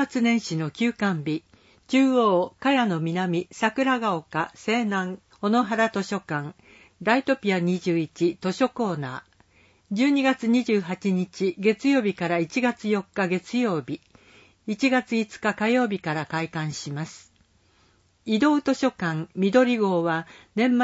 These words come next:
末は十二月二十五日金曜日まで、年始は一月六日水曜日から、とどろみ配本書は、年末は十二月二十二日火曜日まで、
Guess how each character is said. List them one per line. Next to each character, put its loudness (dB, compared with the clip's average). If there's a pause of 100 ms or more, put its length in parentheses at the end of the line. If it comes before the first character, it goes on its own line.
末 -2
は 0
十 2
二 2
月 0
二 4
十 0
五 2
日 -4
金 2
曜 0
日 -4
ま -6
で、 -10 (480)
年 2
始 0
は 0 (180)
一 0
月 2
六 2
日 0
水 0
曜 2
日 -6
か -6
ら、 -8 (340)
と 4
ど 4
ろ 4
み 2
配 0
本 -2
書 -2
は、 -4 (260)
年 2 (140)
末 -6
は 2
十 2
二 2
月 -2
二 2
十 0
二 0
日 -2
火 -2
曜 2
日 -4
ま -4
で、 -10